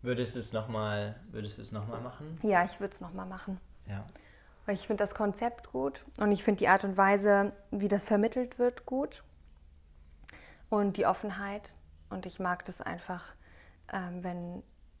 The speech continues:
Speaker 2: alle Menschen von allen Religionen, äh, alle, ähm, egal welcher, ähm, ethischer Hintergrund, keine Ahnung,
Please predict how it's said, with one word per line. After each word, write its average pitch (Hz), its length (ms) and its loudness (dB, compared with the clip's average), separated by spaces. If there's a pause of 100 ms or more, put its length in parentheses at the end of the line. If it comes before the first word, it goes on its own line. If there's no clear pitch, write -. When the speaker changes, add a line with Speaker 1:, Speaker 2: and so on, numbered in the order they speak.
(260)
Speaker 2:
alle 185 240 6
Menschen 180 680 -6 (280)
von - 240 -6
allen 175 440 -4
Religionen, 170 880 -6 (800)
äh, - 60 -8 (400)
alle, 175 480 2 (720)
ähm, 170 340 -4 (460)
egal 196 560 4
welcher, 185 640 -4
ähm, 180 360 -6 (100)
ethischer 185 380 -6
Hintergrund, 185 680 -4
keine 180 280 -6
Ahnung, 185 380 -4